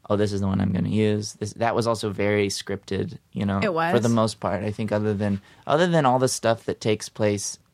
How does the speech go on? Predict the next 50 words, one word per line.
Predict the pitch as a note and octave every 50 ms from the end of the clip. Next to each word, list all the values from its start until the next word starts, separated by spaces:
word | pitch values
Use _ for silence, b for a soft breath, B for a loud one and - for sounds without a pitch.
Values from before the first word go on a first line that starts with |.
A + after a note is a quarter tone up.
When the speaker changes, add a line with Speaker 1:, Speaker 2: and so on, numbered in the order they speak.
| _ _ -
Speaker 1:
at | - A2 G#2 G2+ - - -
the | F#2+ - - A2 G#2 G2+ - -
exterior | A2+ - - - - A2 A2 A2 G#2+ G#2 G#2 G#2 G2+ G2 - - -
of | G2+ F#2+ F#2 - - - _ _ _ _ _ _ _ _ - -
my | G2 F#2+ G2 A2
house, | A#2+ C3 B2+ C3+ D3+ D#3 - - - - b b b b b b b b b _ -
a | G#2+
lot | G#2 A2 A2 B2 C3
of | B2 G#2+
that | A2 G#2 - -
was | F#2 F#2
kind | - - E2 F2
of | F#2+ - -
improvised. | F#2+ F#2 - - - - - - - - - -
But | - - -
Speaker 2:
With | A3 G#3
Anna? | - E3+ F3 F3+ G#3 A#3 C4+ D4+ D4 _ _ _ _ _ _ _ _ - -
Speaker 1:
yeah, | C#3+ B2 A2+ A2 G2+
Speaker 2:
That | -
Speaker 1:
Anna's | A2 A#2 - - B2 A#2 -
whole | - A#2+ A#2
Speaker 2:
Anna, | A#2 A2+
Speaker 1:
thing | B2 A#2+ A#2 A#2
is | A2+ G#2
improvised. | G#2+ G#2 G#2 G#2+ G2+ G2+ G2+ G2 G2+ G2+ -
Speaker 2:
that | B3 D4 D4+ C4+
moment | C4+ C4+ C4+ C4+ C4
where | A#3 A3+
she's, | - - A#3+ A3 -
like, | A3 G3+ F#3+ - -
you | G#3 G3
know, | F#3
with | F#3+ F#3
her | F3+
hand | E3+ F3 F#3+ F#3+ G3+ G#3 G#3
gestures. | G#3+ G#3 G3 - - G#3 G3+ G3+ G#3 G3+
Speaker 1:
So | - - - D3+ C#3+ C3+
what | C3 B2 C3+ D3 G#3
Speaker 2:
Spoiler | C#4 D#4
Speaker 1:
that | - D#3+ E3+ F#3
is | F#3+ D#3+
a | D#3+
Speaker 2:
alert, | D3+
yeah. | D3 D3 F3
Speaker 1:
reference | D#3 B2+ - - -
to | C3 A#2 A2+ A2+ A#2 C#3 - - - _ -
Speaker 2:
Yeah, | G3+ F#3+ D#3 D3+
you're | E3+ F#3+ G#3+
here. | F#3+ F#3 G#3+ G#3+ G#3 G#3 G#3 G3+
That | G3 F#3